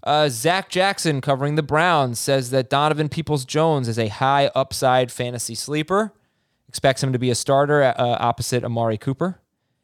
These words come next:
And he also, I, I think this was kind of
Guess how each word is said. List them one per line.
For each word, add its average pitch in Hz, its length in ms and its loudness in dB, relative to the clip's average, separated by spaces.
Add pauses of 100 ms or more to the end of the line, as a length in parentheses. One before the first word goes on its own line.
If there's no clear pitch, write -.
(180)
And 127 420 0
he 160 220 -4
also, 165 500 2
I, 143 220 0
I - 20 -2
think 180 300 0
this 156 160 0
was 131 160 -2
kind 127 200 2
of 101 240 -6